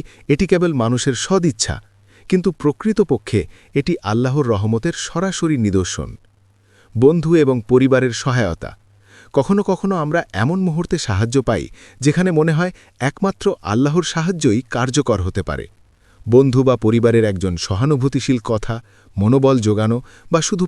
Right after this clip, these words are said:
পাশে থাকা, এসবই আমাদের অন্তরকে শক্তি দেয়। ছোট্ট একটি কথাও আমাদের দুঃখকে হ্রাস করতে পারে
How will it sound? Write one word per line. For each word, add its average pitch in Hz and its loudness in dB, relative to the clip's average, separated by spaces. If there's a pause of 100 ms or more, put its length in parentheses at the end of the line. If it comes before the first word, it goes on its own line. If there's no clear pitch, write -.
পাশে 127 0
থাকা, 64 -6 (420)
এসবই 147 2 (280)
আমাদের 156 2
অন্তরকে 107 0
শক্তি - -2
দেয়। 69 -10 (560)
ছোট্ট - 0
একটি 240 0
কথাও 165 0 (340)
আমাদের 151 2
দুঃখকে 123 0
হ্রাস 117 0
করতে 101 -4
পারে 76 -6